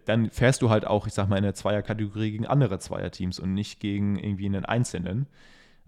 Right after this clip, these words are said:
Ähm, das muss halt schon immer auch so am Regelwerk sich orientieren. Ähm, äh, generell hab ich, hab ich überhaupt nichts gegen, gegen Teamstrukturen. Also ich hätte zum Beispiel schon ex-, wie gesagt, extrem Lust, mal sowas wie Badlands oder was auch immer mal mit jemandem zusammenzufahren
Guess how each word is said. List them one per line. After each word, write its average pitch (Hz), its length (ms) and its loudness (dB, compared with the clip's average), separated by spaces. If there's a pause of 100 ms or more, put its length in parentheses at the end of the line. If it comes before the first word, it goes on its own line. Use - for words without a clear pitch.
(120)
Ähm, 90 240 -4
das 95 160 -4
muss 110 160 -2
halt 104 100 -4
schon 95 140 -4
immer 98 800 -2
auch 95 300 -6
so 98 400 -4
am 95 160 -2
Regelwerk 95 500 -2
sich - 220 -12
orientieren. 92 680 -8 (180)
Ähm, 87 640 -6 (320)
äh, - 180 -10
generell 101 520 4
hab 101 120 4
ich, - 220 -6
hab 87 120 -4
ich - 100 -12
überhaupt - 280 0
nichts 107 180 -4
gegen, 90 280 -2
gegen 92 180 -2
Teamstrukturen. 98 560 0
Also 90 220 -4
ich 101 160 -6
hätte 101 160 0
zum 101 100 0
Beispiel 92 240 0
schon - 160 -2
ex-, - 300 -8
wie 98 100 -4
gesagt, 92 260 -4
extrem 92 380 0
Lust, 131 320 4 (500)
mal 92 260 -4
sowas 95 340 -6
wie 92 140 -6
Badlands 92 480 -6
oder 92 140 -4
was 92 140 -6
auch 90 60 -12
immer 95 220 -2
mal 90 220 -2
mit 90 160 -2
jemandem 95 220 -4
zusammenzufahren 98 800 -2